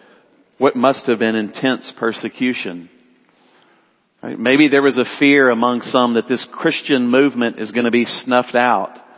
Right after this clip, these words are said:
But here's what Tertullian said in his letter. He said, "Nothing whatever is accomplished by your cruelties, each more exquisite than the last. It is the bait that wins men for our school.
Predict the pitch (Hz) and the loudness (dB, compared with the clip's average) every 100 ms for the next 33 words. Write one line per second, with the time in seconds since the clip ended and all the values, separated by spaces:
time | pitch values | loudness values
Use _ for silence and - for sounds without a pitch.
0 | - _ _ _ _ _ _ _ 104 107 | -20 _ _ _ _ _ _ _ -12 0
1 | 135 127 123 - 120 113 123 123 113 107 | 0 2 0 0 -4 0 2 2 2 -2
2 | 104 - 120 110 98 110 113 110 104 110 | -6 0 2 2 0 -4 -4 -4 0 2
3 | 113 104 95 - - - - - - 147 | 2 0 -4 -8 -20 -20 -20 -8 0 2
4 | 143 127 131 156 185 202 180 165 156 147 | 2 2 0 0 2 0 0 2 4 4
5 | 147 120 113 110 104 104 - 123 117 107 | 4 4 2 2 0 -4 0 0 0 -4
6 | 95 - 107 104 101 95 - 120 113 110 | -6 -4 -2 0 -2 -4 -4 -2 0 -2
7 | 104 92 92 - - 139 - - - 117 | -6 -6 -8 -4 2 2 2 -6 -6 -4
8 | 120 113 - - - 131 113 101 - 110 | 0 0 -2 -10 0 0 2 -2 -4 -6
9 | 107 107 107 101 95 - - - - - | 0 2 2 -2 -6 -12 -20 -20 -20 -20
10 | - _ 156 165 139 120 110 107 143 131 | -20 _ 2 4 2 0 -4 0 4 4
11 | 107 - - - 120 117 135 139 127 107 | 2 -6 -16 -6 -6 -2 0 2 0 -4
12 | 107 98 95 95 - 101 107 104 98 - | -6 -6 -6 -8 -2 0 2 2 0 -6
13 | - 113 107 98 98 | -6 -2 -2 -2 -6